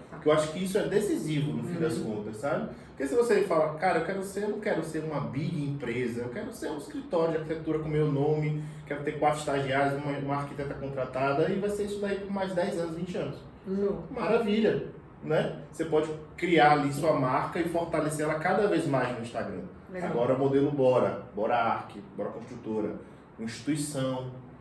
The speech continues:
Speaker 2: algo muito mais, é, desconectado da imagem da Rafa, do Alex cada vez mais, onde tem um time que é responsável por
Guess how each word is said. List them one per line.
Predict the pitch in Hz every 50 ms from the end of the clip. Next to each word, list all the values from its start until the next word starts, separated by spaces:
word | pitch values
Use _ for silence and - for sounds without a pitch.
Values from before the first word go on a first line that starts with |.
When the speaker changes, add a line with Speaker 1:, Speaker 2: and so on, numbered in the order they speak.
| - -
Speaker 2:
algo | - 110 120 123 123 123 131 127 123 113
muito | 113 131 151 143 147 143
mais, | 139 131 127 127 123 127 123 - - - - - - - -
é, | 123 117 117 117 117 113 110 - 101 101 - - - - - - 110
desconectado | 117 - 185 - - 170 147 143 143 139 - - 139 123 120 120 120 123 120 123 123 120 - -
da | 113 120 117 117 113
imagem | 113 113 117 120 117 117 113 113 113 113
da | 113 113 110
Rafa, | - 110 110 113 113 113
do | 110 110
Alex | 104 107 110 -
cada | - 120 113 110 107
vez | 110 110 107
mais, | 110 110 107 107 107 107 110 - - - - - - -
onde | 113 113 113
tem | - 135 135
um | 143 139
time | 143 - - 147 147 147 151 147
que | 139 - 143
é | 123 120
responsável | 123 123 127 - 120 117 117 113
por | 117 - -